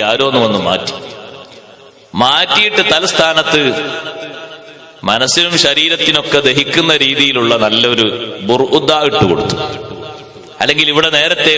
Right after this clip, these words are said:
ഒരു ചെറുപ്പക്കാരൻ, ഒരു കുട്ടി പാടിയതുപോലെ നല്ല മധുഹിന്റെ പാട്ടിട്ട് കൊടുത്തു. അതൊന്നും ഈ കുട്ടിക്ക് ദഹിക്കുന്നില്ല. നാല് വയസ്സ്, അഞ്ച് വയസ്സ് ഈ കുട്ടിക്കായിട്ടു.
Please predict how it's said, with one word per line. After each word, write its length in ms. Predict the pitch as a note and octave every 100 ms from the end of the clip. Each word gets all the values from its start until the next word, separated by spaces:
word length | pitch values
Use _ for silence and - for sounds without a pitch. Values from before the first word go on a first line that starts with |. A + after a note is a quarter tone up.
| C#3+
ഒരു 340 | C#3+ C3 D3+
ചെറുപ്പക്കാരൻ, 560 | C3 B2 C#3+ B2+ C3 B2+
ഒരു 100 | B2 A#2+
കുട്ടി 240 | A2+ B2+ A2
പാടിയതുപോലെ 460 | A#2+ C3 B2 A#2 A2+ A2+
നല്ല 260 | A2+ A#2 A2+
മധുഹിന്റെ 420 | A2+ A#2+ D#3+ D#3 C#3
പാട്ടിട്ട് 360 | A#2 A2 G#2
കൊടുത്തു. 260 | G2 E2 - - - - - - - - - - - - - _ - _ _ - -
അതൊന്നും 520 | E3 F#3 E3 F3+ G3+ G3
ഈ 140 | F3
കുട്ടിക്ക് 420 | F#3+ D#3+ F#3 F3 D#3+
ദഹിക്കുന്നില്ല. 540 | C#3 D3 D#3+ C3+ G2+ D#2 C#2+ - - - -
നാല് 240 | G2+ E3+ G3
വയസ്സ്, 260 | E3 E3+
അഞ്ച് 220 | E3+ E3 G3
വയസ്സ് 300 | F3 E3 E3+
ഈ 40 | E3
കുട്ടിക്കായിട്ടു. 580 | D#3+ E3+ E3 E3 D#3+